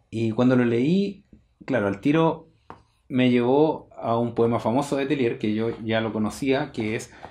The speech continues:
eh, Despedida. Lo voy a leer de aquí, de esta antología. En, y que termina justamente con estos versos.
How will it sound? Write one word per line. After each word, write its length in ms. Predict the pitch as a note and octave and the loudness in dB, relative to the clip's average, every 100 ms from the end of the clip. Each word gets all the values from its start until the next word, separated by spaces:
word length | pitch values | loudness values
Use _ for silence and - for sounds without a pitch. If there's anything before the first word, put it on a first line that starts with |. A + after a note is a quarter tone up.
| - _ | -20 _
eh, 220 | G#2 G#2 | -6 -4
Despedida. 680 | G2+ - G#2+ C3+ C3 E3 F#3 - - _ _ _ _ _ _ _ _ | -4 -4 0 2 2 0 -6 -16 -20 _ _ _ _ _ _ _ _
Lo 140 | - | -6
voy 60 | G2 | -2
a 40 | |
leer 140 | F#2+ F#2 | -2 -2
de 80 | G2 | -4
aquí, 160 | G2+ | -2
de 80 | G#2 | -4
esta 340 | - G#2+ G#2 A2 | -4 -6 -6 -8
antología. 540 | F#2+ G2+ - C3 C#3+ _ _ _ _ - _ | -8 -8 -6 -8 -8 _ _ _ _ -20 _
En, 340 | G#2+ G#2+ G#2 - | -8 -4 -4 -4
y 100 | A2+ | -2
que 80 | C3+ | 4
termina 320 | A#2+ D3 D3+ | 6 6 4
justamente 460 | F3 F3+ F3+ F#3+ | 2 0 2 0
con 160 | C3 C3 | -2 -4
estos 240 | B2+ C#3 | -2 -2
versos. 500 | B2 G2 G#2 - - | -2 -4 -10 -16 -20